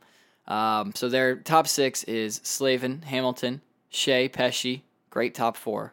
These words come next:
by the way, and then Gardner, Fleury on the third pair. Thir-, uh, both of those guys have proven they can be a pretty good third pair defenseman, um, and can provide some offense at times. You know,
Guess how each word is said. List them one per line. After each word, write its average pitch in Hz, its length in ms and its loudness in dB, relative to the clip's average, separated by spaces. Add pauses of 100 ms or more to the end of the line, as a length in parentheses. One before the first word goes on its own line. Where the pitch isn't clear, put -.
by - 140 -8
the 90 100 -8
way, 92 200 -8 (400)
and 127 100 0
then 135 140 2
Gardner, 127 340 4
Fleury 117 440 2
on 107 120 0
the 113 80 -4
third 107 260 -4
pair. 98 360 -6
Thir-, 131 340 0
uh, 104 240 -2
both 143 200 -2
of - 60 -16
those 139 160 0
guys 127 240 2
have 117 140 -4
proven 127 240 -2
they 120 80 0
can 120 140 -6
be 120 80 2
a 113 40 0
pretty 120 200 -6
good 113 160 -2
third 113 180 0
pair 110 160 -2
defenseman, 156 580 0 (500)
um, 113 680 0
and 123 140 -8
can 120 160 -10
provide 113 340 0
some 113 120 -6
offense 113 380 -2
at - 80 -12
times. 151 680 0
You - 100 -6
know, 113 340 2